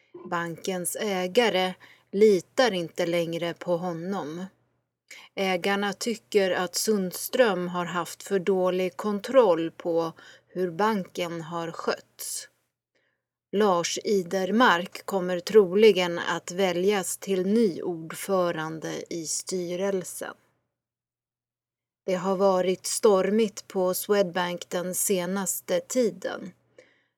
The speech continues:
Högsta chefen Mikael Wolf och flera andra mäktiga chefer tvingades nyligen att sluta.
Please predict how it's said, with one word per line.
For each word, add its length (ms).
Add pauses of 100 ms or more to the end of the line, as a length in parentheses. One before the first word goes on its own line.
(160)
Högsta 640
chefen 800
Mikael 640
Wolf 680 (300)
och 140
flera 540
andra 520
mäktiga 760
chefer 800 (540)
tvingades 720
nyligen 840
att 260
sluta. 920